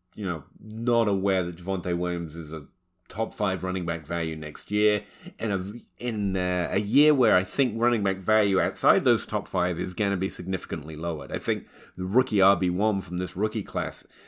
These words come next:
could make, depending on who it is and what his production looks like and how highly drafted it is, he could easily make the top five list this year.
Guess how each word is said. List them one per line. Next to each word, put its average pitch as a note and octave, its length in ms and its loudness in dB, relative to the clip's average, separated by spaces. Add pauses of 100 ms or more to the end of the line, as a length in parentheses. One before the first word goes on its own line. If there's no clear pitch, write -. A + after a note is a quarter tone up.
(460)
could C#3 300 0
make, A#2+ 420 0
depending G2+ 360 -2
on F#2 160 0
who G#2 140 -2
it F#2 180 2
is F#2+ 180 0
and F#2 120 -6
what F#2+ 220 -4 (300)
his F2+ 140 -8
production A2+ 460 0
looks A2+ 240 -4
like A2 240 -2
and E2 260 -8 (140)
how G2 240 -4 (1000)
highly G#2+ 440 2
drafted G#2+ 420 0
it G#2 60 -2
is, G#2 240 2
he F#2+ 80 -8
could A2+ 160 -2
easily G#2 300 2
make F#2+ 180 -2
the E2+ 60 -12
top - 260 -10
five F2+ 240 -2
list D2 240 -12
this C2+ 180 -14
year. C2 160 -14